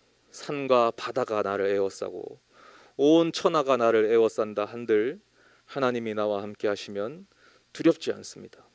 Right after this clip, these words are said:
하나님은 그 모든 것 위에 홀로 계시는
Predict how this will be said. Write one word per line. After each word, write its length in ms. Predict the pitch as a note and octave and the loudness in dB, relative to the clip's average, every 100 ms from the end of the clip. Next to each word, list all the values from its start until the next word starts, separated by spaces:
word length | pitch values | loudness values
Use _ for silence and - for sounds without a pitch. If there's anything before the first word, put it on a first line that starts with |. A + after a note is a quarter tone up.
| _ | _
하나님은 680 | D3 C3 A#2+ A2 C3 G3 F#3+ _ | -4 -2 -2 -6 -8 -12 -18 _
그 340 | - F3+ F3+ D#3+ | -4 0 2 2
모든 320 | C3+ C#3+ C#3 | -2 -4 -2
것 160 | C3 B2+ | -2 -2
위에 500 | B2+ E3 C#3+ C3+ F#3 _ _ _ - - - - | -6 -2 0 0 -4 _ _ _ -20 -20 -8 2
홀로 460 | F#3 D3+ G2 E2+ - | 4 4 0 -4 -12
계시는 560 | A2 G2+ G#2+ G2+ G#2+ | -12 -10 -10 -10 -12